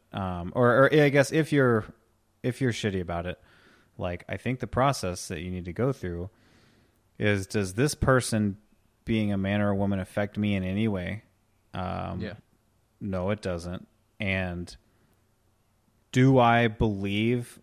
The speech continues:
Speaker 1: like, can I relate to this idea of being stuck in the wrong biology? No, not at all. But why don't I just, like, why don't I just believe them?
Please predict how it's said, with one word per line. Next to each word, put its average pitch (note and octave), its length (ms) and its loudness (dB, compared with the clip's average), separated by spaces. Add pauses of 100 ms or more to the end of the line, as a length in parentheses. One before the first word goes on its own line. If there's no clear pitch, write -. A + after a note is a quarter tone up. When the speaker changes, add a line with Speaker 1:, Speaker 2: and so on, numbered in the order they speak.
(120)
Speaker 1:
like, G#2+ 360 0 (380)
can B2+ 220 2
I C3 80 6
relate A2+ 420 4
to B2 140 0
this A#2 300 2
idea G#2+ 460 2
of G2 200 -4
being G2+ 240 -2
stuck - 340 -6
in G2 60 -4
the F#2 80 -4
wrong F2+ 180 -6
biology? G2+ 480 -2
No, A2+ 260 2
not G#2+ 240 2
at G2+ 100 0
all. G#2 320 2 (400)
But A2 160 4
why G2 340 2
don't B2 120 2
I A#2 80 4
just, G#2+ 320 -2
like, G#2 200 0
why B2 120 6
don't E3 120 4
I D3 60 2
just C3 240 -4
believe B2 360 2
them? G2 220 -8